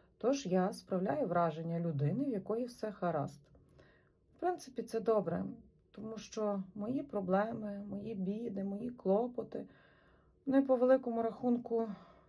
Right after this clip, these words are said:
нікому й не потрібні. Це є моє, мені ніхто з тим не допоможе. А коли мені потрібна буде допомога і десь виговоритися, то знову ж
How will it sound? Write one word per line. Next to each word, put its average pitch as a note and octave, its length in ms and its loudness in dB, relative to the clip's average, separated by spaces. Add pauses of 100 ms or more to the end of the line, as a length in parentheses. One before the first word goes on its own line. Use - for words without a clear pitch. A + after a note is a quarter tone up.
нікому A3 380 0
й G3+ 40 4
не G3 100 6
потрібні. F#3+ 560 -2 (960)
Це G#3+ 160 0
є G#3 120 2
моє, F#3 380 2
мені F#3 220 0
ніхто F#3+ 260 -2
з F#3+ 60 -6
тим F#3+ 160 0
не F3+ 80 2
допоможе. F3 640 -2 (1080)
А F#3 100 -2
коли G3 200 6
мені G#3 180 4
потрібна G3 420 2
буде F#3+ 220 4
допомога F#3 840 2 (120)
і F3 240 -2 (160)
десь F3+ 240 -6
виговоритися, F#3 1000 -2 (560)
то F#3+ 100 -12
знову G3 180 -4
ж F#3 60 -10